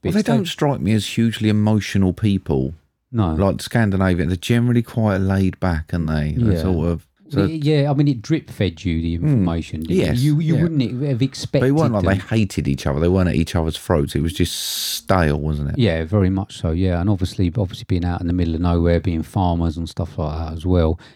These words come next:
Speaker 2: it drip fed you it. So I enjoyed those bits. It
Speaker 1: Mm.
Speaker 2: was nothing special.
Speaker 1: No.
Speaker 2: If it was a film that was just like that all the way through, then it probably would have been okay.
Speaker 1: Mm.
Speaker 2: But it was just the bits that I didn't understand that I loved.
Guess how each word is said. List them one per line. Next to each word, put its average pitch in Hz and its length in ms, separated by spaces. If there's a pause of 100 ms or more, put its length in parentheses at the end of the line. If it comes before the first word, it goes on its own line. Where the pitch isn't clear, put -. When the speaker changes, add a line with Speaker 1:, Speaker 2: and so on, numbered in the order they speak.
(160)
Speaker 2:
it 135 140
drip - 260
fed 92 300
you 87 160
it. 85 200
So 104 380 (220)
I 165 100
enjoyed 208 340
those 85 220
bits. - 400
It 143 120
Speaker 1:
Mm. 127 80
Speaker 2:
was 147 140
nothing 160 360
special. 127 680 (180)
Speaker 1:
No. 113 140
Speaker 2:
If 151 160
it 151 80
was 120 140
a 113 80
film 113 380
that 113 100
was 101 180 (100)
just - 480
like 95 280
that 98 300
all 85 140
the 80 80
way 80 240
through, 85 440 (320)
then 120 420
it 123 300
probably 120 260
would 110 160
have 101 80
been 113 320 (400)
okay. 104 840
Speaker 1:
Mm. 151 180 (300)
Speaker 2:
But 120 220 (220)
it 117 120
was 107 100
just - 220
the 104 60
bits - 280
that - 80
I 92 60
didn't 87 240
understand 85 500
that 78 100
I 85 40
loved. 80 340